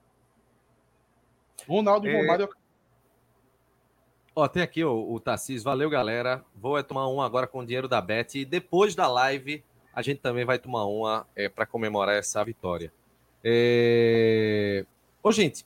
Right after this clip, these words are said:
Speaker 2: uma... tem muita gente comentando sobre esse, esse, o, a questão do esquema,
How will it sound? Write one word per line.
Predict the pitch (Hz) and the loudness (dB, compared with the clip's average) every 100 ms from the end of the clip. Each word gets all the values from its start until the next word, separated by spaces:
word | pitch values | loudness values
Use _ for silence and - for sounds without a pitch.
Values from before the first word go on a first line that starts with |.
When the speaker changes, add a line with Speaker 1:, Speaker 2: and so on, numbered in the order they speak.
| - | -6
Speaker 2:
uma... | 214 - | -4 -2
tem | 180 247 | -4 -6
muita | 302 226 | -4 -2
gente | 180 - | -4 -4
comentando | 165 123 147 | -4 -2 -4
sobre | - 170 165 | -2 0 2
esse, | 170 - 170 160 - | 2 0 -2 -2 -2
esse, | 170 - 170 | -4 -4 -2
o, | 156 143 131 | 0 0 -2
a | |
questão | - 160 170 | -4 -4 -2
do | 156 | 0
esquema, | 123 - 147 160 107 | -2 0 2 2 2